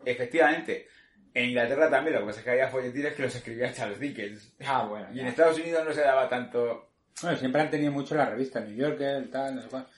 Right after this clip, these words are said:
Speaker 1: Sí.
Speaker 3: Muchas revistas de relato, Bukowski también escribía.
Speaker 2: Hombre, pero
Speaker 1: Claro,
Speaker 2: New
Speaker 1: pero
Speaker 2: Yorker
Speaker 1: había,
Speaker 2: es como
Speaker 1: ah,
Speaker 2: más pedante, más
Speaker 1: Sí, no, y había, y había un salto entre eso y, porque esto era como el equivalente a los tebeos, era como cosas para gente muy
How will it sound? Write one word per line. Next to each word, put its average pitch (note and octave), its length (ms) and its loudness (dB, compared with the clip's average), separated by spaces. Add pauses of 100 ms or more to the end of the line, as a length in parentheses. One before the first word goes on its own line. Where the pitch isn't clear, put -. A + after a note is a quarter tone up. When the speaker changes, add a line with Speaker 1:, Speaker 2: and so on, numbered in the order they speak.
Speaker 1:
Sí. - 280 0
Speaker 3:
Muchas D3+ 220 8
revistas C#3+ 400 6
de B2 60 0
relato, D3+ 340 6
Bukowski C3+ 360 0
también B2 280 -2
escribía. A#2 600 -4
Speaker 2:
Hombre, D#3+ 240 6
pero E3 120 8
Speaker 1:
Claro, E3 140 12
Speaker 2:
New C#3 80 6
Speaker 1:
pero - 160 8
Speaker 2:
Yorker C#3 180 8
Speaker 1:
había, D3+ 200 10
Speaker 2:
es - 100 4
como E3+ 140 4
Speaker 1:
ah, D#3 40 2
Speaker 2:
más D#3+ 140 10
pedante, C3+ 440 4
más A2+ 520 -4
Speaker 1:
Sí, D#3 120 2
no, D#3 160 4
y A#2+ 120 0
había, A#2+ 260 2
y A#2 80 0
había A2+ 140 2
un B2 80 -4
salto B2 300 -2
entre G#2 280 -4
eso A#2 260 -4
y, A#2 240 -8
porque A#2 260 -4
esto D3 120 2
era E3 120 8
como D3+ 120 0
el C#3 80 2
equivalente C#3 400 4
a C#3+ 40 2
los C#3 160 0
tebeos, G2+ 400 -6
era G#2 160 -2
como A#2+ 220 -6
cosas A2 240 -10
para G2 180 -2
gente G#2 320 -10
muy G2 840 -12